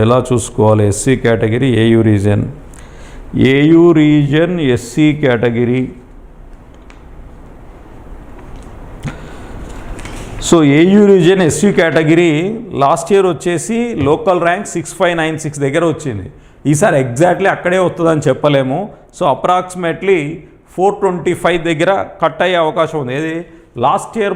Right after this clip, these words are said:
మార్క్స్ తోటి కనుక మనం కంపేర్ చేసుకుంటే ఏయూలో ఎస్సీ కేటగిరీ ఫోర్ ట్వంటీ ఫైవ్ దగ్గర కట్ అయ్యేటువంటి అవకాశం ఉంది. So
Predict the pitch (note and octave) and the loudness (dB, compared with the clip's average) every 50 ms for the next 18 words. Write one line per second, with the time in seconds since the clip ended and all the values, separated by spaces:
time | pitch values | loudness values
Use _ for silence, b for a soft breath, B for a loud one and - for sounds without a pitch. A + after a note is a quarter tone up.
0 | F3+ F#3 E3 E3+ D#3+ D#3+ - - F3+ E3+ D#3 D#3 D#3+ D#3 D3+ D#3+ D#3 D3+ C#3+ C#3+ | -2 -2 -2 -2 -2 -6 -8 -8 -6 -4 -4 -4 -4 -4 -4 -4 -4 -4 -4 -4
1 | D3 C3 C3 B2+ C3+ D3+ D3 C#3+ C#3+ C#3+ C3+ B2+ B2+ - - C#3 B2+ B2 G2+ C3+ | -4 -4 -4 -2 -2 -2 -2 0 -2 -2 -4 -4 -6 -6 -4 -2 -2 0 0 2
2 | D#3+ F#3+ G#3 B B B B B B - A#2+ C#3 E3 F3+ F3+ F3 E3+ E3 D#3+ D3+ | 0 0 0 B B B B B B -2 0 2 2 4 4 4 4 4 4 2
3 | D#3 F3 F#3+ G#3+ A3+ - - - - C#3+ C#3+ C#3+ C#3+ - A3 G#3 - F#3+ E3+ D#3 | 2 0 0 -2 -4 -8 -12 -4 0 0 0 0 0 0 0 0 2 0 0 2
4 | D3 D#3+ - D3+ D3+ F#3 G#3 - - - E3 F#3 F#3+ F#3+ G3 F3+ E3 D#3+ D3 E3 | 0 0 -2 -2 -2 -2 -4 -6 -4 0 0 0 0 0 0 -2 -2 -2 -4 -4
5 | - E3+ D3+ D3 D3 D3 D#3 E3+ E3 D#3+ C#3+ - D3+ C#3+ C#3+ C#3+ C#3 C#3+ C#3 C3+ | -2 -2 0 0 0 -2 -2 -2 0 -2 -2 0 0 0 0 0 0 -2 -2 0
6 | D3 C#3+ C3+ - C#3 C3+ - B2+ A2 G2 F#2 F#2+ G2 G#2+ B B B B B B | 0 0 0 2 0 0 0 -2 -4 -4 -4 -6 -8 -10 B B B B B B
7 | - | 0